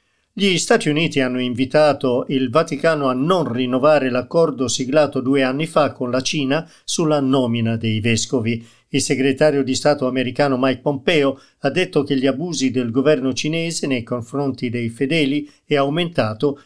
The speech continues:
e che il Vaticano metterebbe a rischio la sua autorità morale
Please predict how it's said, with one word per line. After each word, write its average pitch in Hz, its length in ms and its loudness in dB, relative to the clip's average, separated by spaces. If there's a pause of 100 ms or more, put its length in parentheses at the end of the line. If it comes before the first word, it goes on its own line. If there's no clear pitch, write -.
e 139 120 0
che 143 120 -2
il 127 180 0
Vaticano 185 540 0
metterebbe 135 560 -2
a 131 60 0
rischio 147 420 -4
la 123 100 -2
sua 139 420 0
autorità 151 680 0
morale 135 720 0